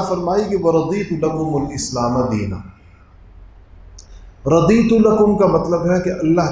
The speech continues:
تعالیٰ نے پسند کیا ہے، اللہ جل شانہ نے اسی کا انتخاب کیا ہے تمہارے لیے۔ کس چیز کا؟ الاسلام دین،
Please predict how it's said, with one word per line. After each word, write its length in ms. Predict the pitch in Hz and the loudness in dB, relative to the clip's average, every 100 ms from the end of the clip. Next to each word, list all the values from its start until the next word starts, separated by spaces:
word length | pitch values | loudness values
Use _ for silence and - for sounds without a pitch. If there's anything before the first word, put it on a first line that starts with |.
| - | -2
تعالیٰ 360 | 151 151 156 | -2 -2 -2
نے 240 | 151 151 156 - - - - - - - - | -2 -4 -6 -10 -20 -20 -20 -20 -20 -20 -6
پسند 340 | 170 - 156 120 | -4 0 0 0
کیا 320 | - 104 98 | -4 -6 -6
ہے، 180 | - - - - - - - - - - - - - - - - | -10 -16 -20 -20 -20 -20 -20 -20 -20 -20 -20 -20 -20 -20 -20 -2
اللہ 200 | 160 185 196 | 2 4 4
جل 240 | 175 165 | 4 2
شانہ 640 | 165 165 156 156 165 165 165 - - - | 0 0 0 2 2 0 -2 -12 -20 -4
نے 300 | 160 170 170 | 0 0 -2
اسی 340 | 165 - 185 185 | -4 -2 -4 0
کا 160 | 180 - | -2 0
انتخاب 800 | 160 156 165 160 180 196 190 143 | 0 0 0 2 2 2 0 -2
کیا 240 | 135 113 | -2 0
ہے 80 | 117 | -2
تمہارے 480 | 127 110 110 110 104 | -6 -6 -4 -4 -4
لیے۔ 380 | 107 113 113 107 - - - - - - | -4 -4 -4 -6 -14 -20 -20 -20 -20 -6
کس 260 | 208 202 - | -2 -2 -2
چیز 300 | 208 190 - | -4 -4 -2
کا؟ 260 | 180 175 127 | -2 -2 -4
الاسلام 920 | 143 147 139 - 135 131 135 131 104 | -4 -2 -4 -6 -4 -2 -2 -2 -2
دین، 500 | 117 113 101 98 - | 0 0 -2 -6 -10